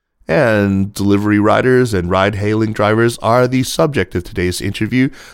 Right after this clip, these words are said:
Let's turn to Heather Mowbray, deputy of Caixin Global's multimedia department, whose voice will be very familiar to those of you who subscribe, as you should be, to SupChina's podcast, China Stories, on the Sinica Network. Welcome to the show, Heather.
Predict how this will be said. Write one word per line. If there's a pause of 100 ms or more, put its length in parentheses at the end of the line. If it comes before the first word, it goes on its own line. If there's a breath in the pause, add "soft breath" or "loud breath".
Let's
turn
to
Heather
Mowbray, (280 loud breath)
deputy
of
Caixin
Global's
multimedia
department,
whose (300 soft breath)
voice
will
be
very
familiar
to
those
of
you
who
subscribe,
as
you
should
be, (280 soft breath)
to
SupChina's
podcast, (160)
China
Stories, (100)
on
the
Sinica
Network. (340 soft breath)
Welcome
to
the
show,
Heather.